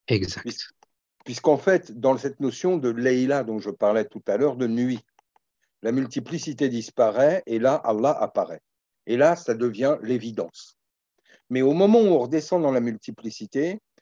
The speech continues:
Speaker 2: on redescend dans le monde des formes. Or, automatiquement, la forme est comme un vêtement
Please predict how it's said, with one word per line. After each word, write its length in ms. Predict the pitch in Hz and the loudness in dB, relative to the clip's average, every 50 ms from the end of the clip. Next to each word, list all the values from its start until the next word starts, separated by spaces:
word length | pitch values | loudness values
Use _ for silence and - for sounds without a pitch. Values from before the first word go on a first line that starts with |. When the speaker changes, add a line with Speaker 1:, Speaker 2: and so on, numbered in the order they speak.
| _ _ _ | _ _ _
Speaker 2:
on 100 | 123 127 | -6 -2
redescend 520 | 117 123 143 139 139 135 - - 196 208 190 | 0 0 0 0 0 -2 0 0 0 0 2
dans 80 | 151 | 0
le 120 | 131 123 123 | 0 0 0
monde 240 | 131 151 170 165 | 0 0 0 0
des 100 | 139 120 | -2 -4
formes. 640 | 107 - - - - 165 165 156 - 98 98 95 82 - _ _ _ _ _ _ _ _ _ _ | -6 -6 -12 -2 2 4 4 4 4 0 -6 -10 -10 -12 _ _ _ _ _ _ _ _ _ _
Or, 140 | 107 120 127 | 0 2 2
automatiquement, 680 | 160 151 - 175 175 170 165 170 160 - - 180 185 180 | 2 2 2 4 4 2 0 -2 -8 -6 -2 0 2 2
la 140 | 156 123 120 | 2 2 0
forme 640 | - - _ _ - 147 143 143 147 175 190 202 202 - _ _ _ _ | -4 -12 _ _ 4 4 4 4 2 -2 -4 -6 -6 -8 _ _ _ _
est 140 | 127 127 123 | -6 -6 -2
comme 220 | - 190 196 185 | 0 0 2 2
un 100 | 156 131 | 2 2
vêtement 760 | 120 104 95 - 165 180 180 - - 160 156 143 135 143 202 | 0 -2 -2 -2 -2 -2 -2 -6 -6 -2 0 2 2 0 -2